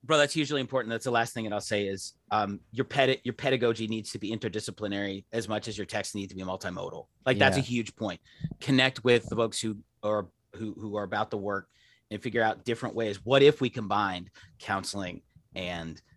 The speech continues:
Speaker 1: language arts? What if we combined social studies and math? What if we can, right? That's the what if. That's the speculative.
Speaker 2: And, and I think they're already combined. It's just we
Speaker 1: Yeah.
Speaker 2: don't
Speaker 1: How do we
Speaker 2: acknowledge it,
Speaker 1: inve-, how
Speaker 2: right?
Speaker 1: do we investigate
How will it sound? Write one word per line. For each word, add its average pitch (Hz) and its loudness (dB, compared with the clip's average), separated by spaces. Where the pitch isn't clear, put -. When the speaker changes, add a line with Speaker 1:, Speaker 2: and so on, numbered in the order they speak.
Speaker 1:
language 90 -4
arts? 82 -8
What 127 6
if 143 6
we 135 4
combined 95 -4
social 113 -4
studies 90 -8
and 90 -14
math? - -12
What 104 0
if 131 0
we 123 2
can, 123 -8
right? 135 6
That's 156 2
the 175 0
what 175 0
if. - -2
That's - -8
the 160 -6
speculative. 147 -2
Speaker 2:
And, 156 6
and 160 6
I 160 8
think 170 2
they're 165 10
already 165 10
combined. 143 2
It's 117 -2
just 127 -4
we - 6
Speaker 1:
Yeah. 214 10
Speaker 2:
don't 113 -2
Speaker 1:
How 165 6
do 170 6
we 170 8
Speaker 2:
acknowledge 135 2
it, 165 6
Speaker 1:
inve-, - -2
how 165 4
Speaker 2:
right? 170 8
Speaker 1:
do 156 2
we 151 6
investigate 123 2